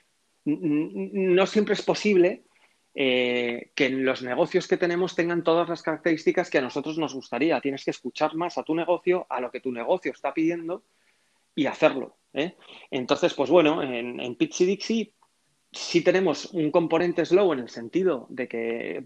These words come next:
ponemos mucho cuidado en lo que hacemos, etcétera, pero tenemos, eh, no todo es ecológico, ni muchísimo menos.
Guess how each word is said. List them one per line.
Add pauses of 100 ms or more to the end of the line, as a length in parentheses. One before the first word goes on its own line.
ponemos
mucho
cuidado
en
lo
que
hacemos,
etcétera, (640)
pero
tenemos,
eh,
no
todo
es
ecológico,
ni
muchísimo
menos.